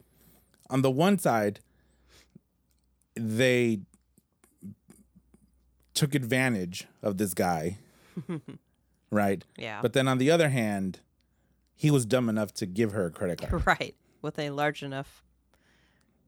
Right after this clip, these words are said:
Speaker 2: credit line to purchase an
Speaker 1: Yeah, it was
Speaker 2: auto-,
Speaker 1: probably an
Speaker 2: an
Speaker 1: American Express.
Speaker 2: automobile, as he says.
Speaker 1: Yeah.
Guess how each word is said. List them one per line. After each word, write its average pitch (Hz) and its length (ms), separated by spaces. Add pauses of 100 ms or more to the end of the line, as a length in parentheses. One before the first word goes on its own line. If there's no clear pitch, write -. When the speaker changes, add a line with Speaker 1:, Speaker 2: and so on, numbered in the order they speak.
Speaker 2:
credit - 360
line 131 420 (100)
to 143 280 (180)
purchase 180 480
an - 120
Speaker 1:
Yeah, 190 60
it 185 40
was 185 100
Speaker 2:
auto-, 180 100
Speaker 1:
probably 160 240
an 131 60
Speaker 2:
an 110 80
Speaker 1:
American 175 340
Express. 220 160
Speaker 2:
automobile, 170 800
as 139 240
he 147 140
says. 139 540
Speaker 1:
Yeah. 175 260